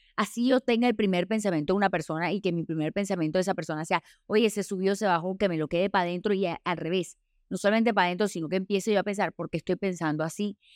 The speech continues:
Que uno in-, in-, eh, ha-, haga un, ya, se haga un autotratamiento sobre el tema y que empiece, empecemos a educar a una siguiente re-, generación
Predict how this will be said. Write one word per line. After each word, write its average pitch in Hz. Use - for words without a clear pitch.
Que 208
uno 196
in-, 240
in-, 233
eh, 202
ha-, 202
haga 196
un, 226
ya, 175
se 196
haga 180
un 226
autotratamiento 202
sobre 220
el 156
tema 180
y 269
que 240
empiece, 220
empecemos 214
a 277
educar 196
a -
una 220
siguiente 202
re-, 208
generación 185